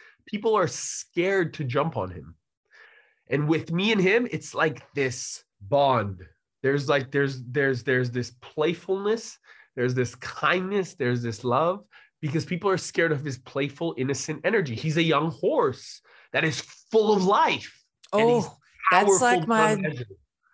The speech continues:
Speaker 2: that's my daughter's horse.
Speaker 1: Yeah.
Speaker 2: Like, he's a jumper. And when he is
Speaker 1: Yeah.
Speaker 2: in the cross ties, getting all tacked up,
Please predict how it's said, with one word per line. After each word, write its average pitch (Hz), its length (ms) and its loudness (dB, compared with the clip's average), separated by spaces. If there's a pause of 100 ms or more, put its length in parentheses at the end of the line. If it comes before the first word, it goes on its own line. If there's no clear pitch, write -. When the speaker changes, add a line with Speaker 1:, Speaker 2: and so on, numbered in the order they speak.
Speaker 2:
that's 180 280 0
my 220 160 2
daughter's 180 720 2
horse. 151 420 0
Speaker 1:
Yeah. 160 140 6
Speaker 2:
Like, 131 80 2
he's 196 460 2
a 233 80 -2
jumper. 185 480 0
And 160 200 -2
when 151 120 -4
he 185 360 -2
is 135 260 2
Speaker 1:
Yeah. 180 80 -4
Speaker 2:
in 175 140 -2
the 165 80 -4
cross 165 400 -2
ties, 165 340 0
getting 160 340 -6
all 151 180 -2
tacked 151 420 -6
up, 180 300 0